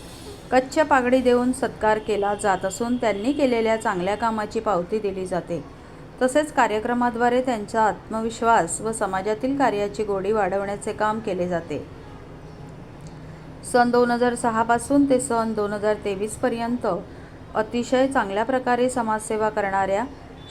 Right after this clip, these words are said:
शैक्षणिक आणि वैज्ञानिक क्षेत्रात उल्लेखनीय कामगिरी बजावणाऱ्या, व्यापार क्षेत्रात यश संपादन करणाऱ्या पंच्याऐंशी व्यक्तींना कच्छ पगडी देऊन सन्मानित करण्यात आले.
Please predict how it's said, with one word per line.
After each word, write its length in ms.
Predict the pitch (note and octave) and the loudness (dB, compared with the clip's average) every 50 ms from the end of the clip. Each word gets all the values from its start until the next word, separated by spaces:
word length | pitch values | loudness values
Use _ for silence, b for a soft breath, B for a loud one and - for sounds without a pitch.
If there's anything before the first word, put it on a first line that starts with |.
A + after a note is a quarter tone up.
| - | -2
शैक्षणिक 600 | - A3+ A3 A3 - - C4 B3+ C4 C4+ C#4+ C#4 | 0 0 0 0 -2 -2 0 2 4 4 4 4
आणि 140 | C4+ A#3+ A#3 | 2 2 2
वैज्ञानिक 580 | A3+ G#3+ G3+ F#3+ F#3 G3 G#3 A3+ A#3 B3 C4 C4+ | 2 2 0 0 0 -4 -4 -2 0 0 -2 -2
क्षेत्रात 420 | C4+ - A3 - - G#3 G#3+ A#3 A#3 | 0 -2 -2 -2 2 2 2 2 2
उल्लेखनीय 640 | B3 A3 G#3+ G#3 G3 G3 - A#3 A#3+ B3 B3+ C4+ C#4 C#4 | 2 0 0 0 0 -2 -2 -2 0 2 2 4 2 4
कामगिरी 380 | C#4 A#3+ A3 G#3+ G#3 G#3+ G#3+ A3 | 2 2 2 2 0 0 0 2
बजावणाऱ्या, 680 | G#3 G#3+ G3+ F#3+ G3+ G3+ G3 G#3 A3+ A#3 G#3 F#3+ E3+ E3 - B B B B B B B B - | 2 0 0 0 0 -2 0 0 0 0 0 0 0 -2 -2 B B B B B B B B -2
व्यापार 420 | G3+ A3 A3 A3 - C4 C#4 D4+ | 2 2 2 4 4 2 2 2
क्षेत्रात 520 | C#4+ C#4 - C#4 A3+ A3+ - G#3+ G#3+ G#3+ G#3+ G#3+ - G3+ | 0 0 2 2 2 2 2 2 2 2 2 0 -4 0
यश 200 | G#3 G#3+ A#3 C#4 | 2 2 2 2
संपादन 640 | C#4 - - A#3+ G#3+ G3+ F3+ - A#3+ B3 C4+ D4 D4 | 0 0 -2 -2 -2 -2 2 2 2 4 4 4 4
करणाऱ्या 520 | C#4 B3+ G#3+ G#3 G3 G3 G3 G3 G3+ G3+ G3+ | 4 2 0 0 2 0 0 0 0 0 0
पंच्याऐंशी 600 | G3 G#3 G3 G3 F3+ G#3 G#3 G#3 A3 A3 - C#4+ | 0 -2 -4 -4 -2 -2 -2 -2 -2 0 2 4
व्यक्तींना 540 | C#4+ C4+ C4 C#4 - - G#3+ G#3+ G#3+ G#3 F#3+ F3 - B B B B B B B - - - | 4 4 2 0 -2 -2 0 0 0 -2 -4 -4 -6 B B B B B B B -14 -4 2
कच्छ 280 | A#3+ B3+ B3+ C4 - D#4+ | 2 2 2 0 0 0
पगडी 400 | D#4 D4+ C#4 A#3 A3 A3 A3+ A#3 | 0 2 2 0 2 2 0 2
देऊन 320 | G#3+ A3+ A3 G#3+ G3 F3+ D#3+ D#3+ - - - | 2 2 2 2 0 -2 -4 -6 -10 -10 -2
सन्मानित 460 | - A#3 A3+ A3 A3 A3 A3 A#3+ B3+ B3 - - | 0 0 0 2 2 0 2 0 -2 -2 0 0
करण्यात 380 | A3+ G3+ F#3+ F#3+ F#3 F#3 F3+ F#3+ | 0 0 0 0 -2 -2 -2 -2
आले. 200 | F3+ F3+ E3 | -2 -2 -2